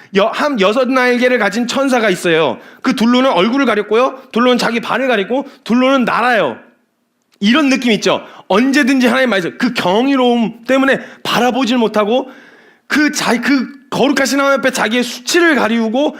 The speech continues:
이렇게 되어지는 막 그런 정서예요. 이게, 이런 관계를 하나님이 원하셨던 거라면 대속물로 천사를 주셨겠죠.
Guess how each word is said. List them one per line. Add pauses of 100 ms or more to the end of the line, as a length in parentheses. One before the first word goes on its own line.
(180)
이렇게
되어지는
막
그런
정서예요. (640)
이게,
이런
관계를
하나님이
원하셨던
거라면 (280)
대속물로
천사를
주셨겠죠.